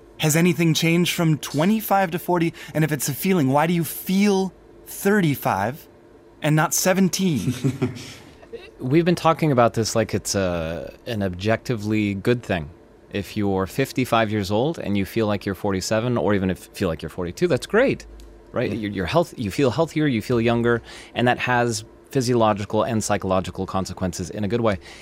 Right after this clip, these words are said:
Speaker 2: Is there something sad, though, about all of us chasing something that we probably have left behind and that's <laughs> fading in the distance and that we're
Speaker 1: Is that nostalgia? Is that what that is?
Speaker 2: It's, uh,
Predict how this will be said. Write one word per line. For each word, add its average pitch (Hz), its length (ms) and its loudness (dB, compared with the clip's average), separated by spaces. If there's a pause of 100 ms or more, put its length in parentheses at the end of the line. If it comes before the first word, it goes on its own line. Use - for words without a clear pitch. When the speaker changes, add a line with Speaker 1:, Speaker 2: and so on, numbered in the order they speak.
(100)
Speaker 2:
Is 160 260 2
there 185 140 4
something 160 560 2 (680)
sad, 127 640 0
though, 139 360 4 (680)
about 113 400 2
all 113 200 4
of 127 140 2
us 120 200 0
chasing 120 440 -2
something 117 400 -2
that 104 140 0
we 104 180 0
probably 165 500 0
have 107 500 -4 (160)
left - 340 -6
behind 85 480 -4 (120)
and 90 160 -4
that's 92 160 -4
<laughs> - 140 -10
fading 117 440 0 (380)
in 110 100 0
the 101 80 2
distance 107 500 -4
and 110 120 0
that 90 80 -2
we're 98 220 0 (200)
Speaker 1:
Is 127 120 -10
that - 120 -4
nostalgia? 139 680 -4 (160)
Is 123 80 -6
that 139 100 -2
what 135 140 -10
that 139 160 -8
is? 185 180 -12 (280)
Speaker 2:
It's, - 340 -4 (100)
uh, 123 100 -2